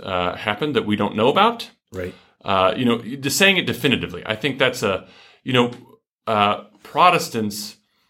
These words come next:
Speaker 1: um, especially an evangelical Provident-, uh, Protestant, which I hate to really use that
Speaker 2: So
Speaker 1: word
Speaker 2: it's
Speaker 1: because
Speaker 2: kind of a broad brush. It doesn't
Speaker 1: Well,
Speaker 2: always
Speaker 1: evangelical now is such a confused term.
Speaker 2: Yeah.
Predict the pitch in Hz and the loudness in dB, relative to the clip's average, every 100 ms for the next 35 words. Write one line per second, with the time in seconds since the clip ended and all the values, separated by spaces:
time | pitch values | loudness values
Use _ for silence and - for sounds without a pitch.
0 | _ _ _ _ _ 90 92 90 85 85 | _ _ _ _ _ -12 -6 -4 -4 -8
1 | 85 110 _ _ _ _ 113 110 156 151 | -10 -14 _ _ _ _ -6 -4 -2 2
2 | 127 - 104 - - 107 110 95 107 104 | 0 2 -2 0 0 4 4 4 4 4
3 | 98 98 - 98 87 90 87 - _ _ | 2 -6 0 2 2 -2 -10 -20 _ _
4 | _ - - 101 95 113 98 - 101 104 | _ -8 -2 0 0 2 2 2 -2 0
5 | 92 87 - 151 139 - 98 92 90 104 | 0 -2 -6 -4 -4 -4 -4 -4 -6 -2
6 | 101 90 92 90 107 104 104 101 - 101 | 0 -2 -4 -4 -2 -2 0 0 2 0
7 | 98 101 123 123 95 101 120 113 92 120 | 2 0 0 2 0 2 4 4 4 2
8 | 113 101 110 202 175 214 226 214 190 190 | 2 -2 2 4 6 4 6 6 6 4
9 | 185 170 151 147 131 127 127 170 - - | 4 2 4 4 4 4 0 0 0 0
10 | 117 - 151 123 - 131 101 135 131 90 | -2 -2 -2 -2 -2 -2 0 4 4 2